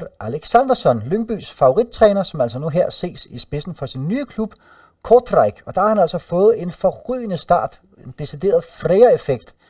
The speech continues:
i Kortrijk. Øh, bundproppen i Belgien fik ti point i de første tyve kampe. Nu har Freyr og assistenten Jonathan Hartmann været der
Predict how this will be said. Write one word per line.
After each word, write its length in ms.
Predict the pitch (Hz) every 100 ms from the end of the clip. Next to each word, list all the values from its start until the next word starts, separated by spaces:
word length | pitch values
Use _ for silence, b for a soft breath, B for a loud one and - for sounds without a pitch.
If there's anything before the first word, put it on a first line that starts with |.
| b b _
i 80 | 180
Kortrijk. 640 | - 151 156 139 117 - _
Øh, 200 | 123 127
bundproppen 520 | - 226 233 196 175
i 40 | 147
Belgien 320 | 196 190 175
fik 220 | - 185 _
ti 400 | - - 269 185 - _
point 340 | 180 170 214 226
i 60 |
de 80 | 143
første 340 | - 156 160 131
tyve 400 | - 214 240 262
kampe. 380 | - 165 185 - b b b -
Nu 60 | 190
har 120 | 127
Freyr 420 | - 160 196 233 214
og 200 | 131 127
assistenten 500 | 120 131 - 196 180
Jonathan 300 | 147 120 120
Hartmann 420 | 117 160 - 185 -
været 300 | 117 147 151
der 140 | 120